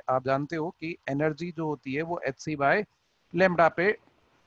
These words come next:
डिपेंडेंट होती है, तो ये वेवलेंथ और lambda इनवर्सली प्रोपोर्शनल है। So wavelength of light increases,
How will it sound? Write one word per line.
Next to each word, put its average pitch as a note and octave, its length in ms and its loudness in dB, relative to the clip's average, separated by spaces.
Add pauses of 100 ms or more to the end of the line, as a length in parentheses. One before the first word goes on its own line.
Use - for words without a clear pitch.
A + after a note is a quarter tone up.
(680)
डिपेंडेंट C3+ 640 2
होती B2+ 280 -6
है, C3 80 0
तो C#3+ 140 -8
ये D3 420 -2
वेवलेंथ D#3+ 520 2 (300)
और D3+ 200 4
lambda D#3 400 4
इनवर्सली D3+ 440 0
प्रोपोर्शनल B2 560 -6
है। G#2+ 80 -6
So A2+ 180 -12
wavelength D3 400 0
of C#3+ 140 -6
light D3 240 0
increases, F#3 580 -4